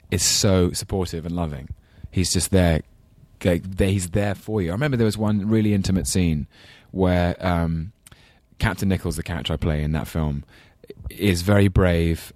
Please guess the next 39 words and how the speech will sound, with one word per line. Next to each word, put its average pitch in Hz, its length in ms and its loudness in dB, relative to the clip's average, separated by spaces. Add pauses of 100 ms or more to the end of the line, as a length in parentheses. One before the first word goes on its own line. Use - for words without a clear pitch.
(320)
and, 82 380 -4
and 87 180 0
faces 90 640 2 (200)
death - 360 -2
in 82 120 -2
the 71 80 0
face. - 480 -4 (100)
He's 95 280 -4
incredibly 82 480 0
courageous. 76 460 0
That's - 280 0
what - 100 -8
the - 80 -10
character 80 380 -2
was. 76 340 0
It's 71 140 -4
a, 80 40 0
he's 85 200 0
a 82 60 0
kind 78 240 -2
of, 71 200 -4 (580)
he's 90 200 4
the 90 80 0
soul 92 360 4
of 78 120 -4
decency 78 560 -2
and 73 120 -6
courage. 71 500 -4 (520)
And, 90 360 0
um, 87 340 -2
there's 90 180 -2
one 95 240 0
particular - 400 -2
moment 87 280 0
where 78 340 -2
you 87 180 -4
see 82 480 0
Nichols 85 420 -4
is, 78 140 -6